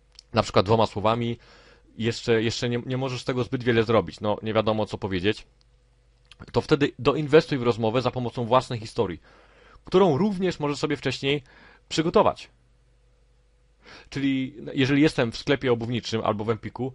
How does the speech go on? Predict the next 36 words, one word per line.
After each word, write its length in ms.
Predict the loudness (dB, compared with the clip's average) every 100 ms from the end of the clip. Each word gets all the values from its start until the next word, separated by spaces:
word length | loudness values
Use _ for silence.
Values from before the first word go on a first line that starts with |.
| -12 _
to 80 | -4
mogę 180 | -2 -2
sobie 180 | -2 0
od 80 |
razu 480 | 2 0 -2 -4 -4
przygotować 560 | -6 -6 -2 2 2 0
jakąś 280 | -6 -6 -8
historię 360 | -8 -2 0 0
na 80 |
wszelki 340 | 0 0 -2 -4
wypadek, 680 | -4 -2 0 -2 -4 -8
gdyby 500 | -8 -6 -4 -4 -4 -6
było 220 | -6 -6
cicho. 360 | -6 -10 -12 -14 _ _ _ _ _ _ _ _ _ _ _ -20 -12
Czyli 340 | -2 0 0
w 100 | -4
sklepie, 340 | -2 -2 -2
powiedzmy, 460 | -2 -2 -2 -4 -4
z 80 | -6
książkami 640 | -8 -6 -2 -2 -4 -10 -14 -18 -6
mam 180 | -4 -4
historię 360 | -6 -2 0
o 120 | 0 -2
tym, 260 | -4 -6
że 380 | -2 0 2 0 -4 -20 -18
Harry 260 | 0 2 2
Potter 360 | -2 -2 -2
jest 180 | -2 -4
super 300 | -6 -4 -4
nudny 300 | -4 -4 -4
i 80 | -2
nie 80 | 0
mogę 200 | 0 0
go 100 | -4
czytać. 400 | -6 -6 -8 -16 _ _ _ _ _ _ _ -20 -20 -20 0
Albo, 600 | 2 2 2 2 2 0